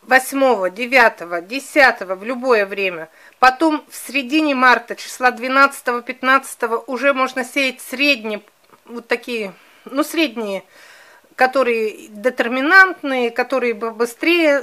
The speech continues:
догонят вот этих высокорослых. В конце марта, двадцатого, двадцать пятого, все сеют уже искороспелки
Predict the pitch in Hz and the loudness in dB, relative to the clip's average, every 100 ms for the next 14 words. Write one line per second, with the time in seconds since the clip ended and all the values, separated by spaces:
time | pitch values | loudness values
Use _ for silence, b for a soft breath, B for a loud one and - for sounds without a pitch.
0 | - 226 247 240 262 247 240 240 240 240 | -2 0 0 0 -4 -4 -6 -10 -10 -10
1 | 240 - - 233 233 240 214 208 B B | -10 -12 0 2 2 -2 -6 -8 B B
2 | B B B _ 277 302 294 349 311 262 | B B B _ 4 4 4 2 4 6
3 | 233 - 208 208 254 254 269 254 226 214 | 4 2 -4 4 4 4 -2 0 -2 -2
4 | 226 233 - 302 285 262 214 208 - 262 | -2 -4 0 4 4 2 -4 -4 -10 -10
5 | - 262 233 214 226 220 220 214 - 220 | -8 -2 -2 -2 -6 -6 -6 -8 -4 -2
6 | 214 - - 247 233 220 - 190 | -2 -4 -8 -2 -2 -2 -10 -12